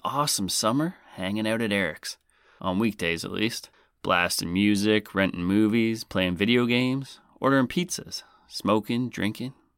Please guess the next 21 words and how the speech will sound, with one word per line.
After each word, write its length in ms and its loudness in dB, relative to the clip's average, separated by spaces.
It 120 -4
was 200 -4
the 120 -8
bomb. 680 0
One 120 2
of 80 4
our 180 6
favorite 320 2
activities 540 2
was 140 0
hanging 240 4
out 80 4
in 100 2
Eric's 240 2
garage. 560 4
His 140 -4
dad 280 4
was 160 0
an 60 -2
avid 380 0
fisherman, 560 0